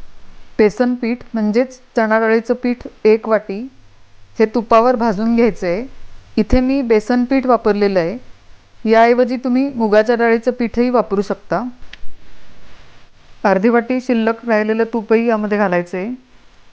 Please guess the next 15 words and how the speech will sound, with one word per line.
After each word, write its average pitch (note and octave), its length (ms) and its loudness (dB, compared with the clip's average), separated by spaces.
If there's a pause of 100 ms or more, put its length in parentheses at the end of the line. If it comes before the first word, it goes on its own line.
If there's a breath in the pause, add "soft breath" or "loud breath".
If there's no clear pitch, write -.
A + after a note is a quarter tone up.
(2250)
कधीकधी A#3+ 440 2
आपण C4 320 0 (100)
अचानक A#3+ 420 0
लाडू A3 180 2
करायचं G#3+ 380 -2
ठरवतो, G3+ 520 -4 (720 soft breath)
तेव्हा A#3+ 280 4
त्यावेळी B3+ 460 2
गहू A3 300 0
भाजून A3+ 540 0
पीठ A3+ 340 0
दळून A3+ 300 2
आणायला A3+ 320 0
वेळ G#3+ 240 2
नसतो. G#3 400 -6